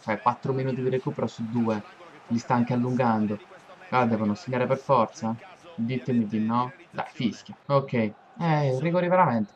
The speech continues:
E go-, e godiamoceli anche, godiamoceli. Me li guardo così veloce.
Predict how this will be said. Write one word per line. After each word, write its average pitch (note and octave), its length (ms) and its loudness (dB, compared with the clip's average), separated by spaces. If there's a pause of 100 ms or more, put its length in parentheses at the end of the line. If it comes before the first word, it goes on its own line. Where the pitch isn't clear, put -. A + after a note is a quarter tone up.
(100)
E C#3 180 -4
go-, C#3 160 2
e E3+ 100 0
godiamoceli A2 880 2
anche, G2 460 -4
godiamoceli. G2+ 1000 -2
Me D2+ 120 -10
li G2+ 80 -4
guardo - 440 -8
così G2+ 280 -10
veloce. G2+ 480 -4